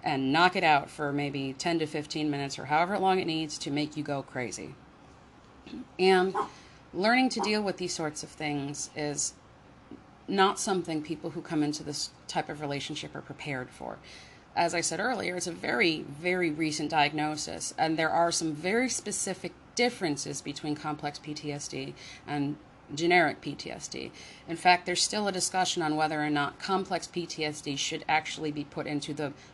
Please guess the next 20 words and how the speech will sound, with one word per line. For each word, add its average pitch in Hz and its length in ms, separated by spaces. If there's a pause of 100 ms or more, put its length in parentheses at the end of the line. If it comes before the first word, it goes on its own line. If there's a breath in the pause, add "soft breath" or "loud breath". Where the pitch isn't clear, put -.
borderline 160 520
personality 156 600
disorder, 139 580 (480)
um, 135 420 (140)
category, 139 720
if - 180
you 135 100
will, 123 280 (360 loud breath)
purely 202 320
because 170 360
of 151 100
some 160 540
of 147 280
the 147 160
symptoms 143 580
and 131 100
reactions 135 600
being 139 260
the 131 100
same. 190 460